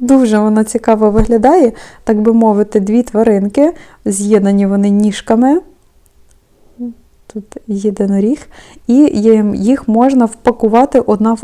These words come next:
одну, тобто всередину <laughs> запхати. Коротше, прикол, я ще такого не бачила. І ціна такого прикола сто дев'яносто дев'ять гривень. Іграшка дитяча, м'яка,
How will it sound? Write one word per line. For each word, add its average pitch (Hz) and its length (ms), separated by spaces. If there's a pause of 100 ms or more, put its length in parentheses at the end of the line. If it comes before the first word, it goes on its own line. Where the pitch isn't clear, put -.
одну, 190 400
тобто 190 520
всередину 202 640 (120)
<laughs> - 260
запхати. - 760 (460)
Коротше, 269 420
прикол, 233 460
я 240 220
ще 277 140
такого 233 360
не 214 120
бачила. 208 560 (1300)
І 277 180
ціна 220 440
такого 277 420
прикола 285 640
сто 285 260
дев'яносто 240 640
дев'ять 220 400
гривень. 208 600
Іграшка 294 560
дитяча, 226 580
м'яка, 208 440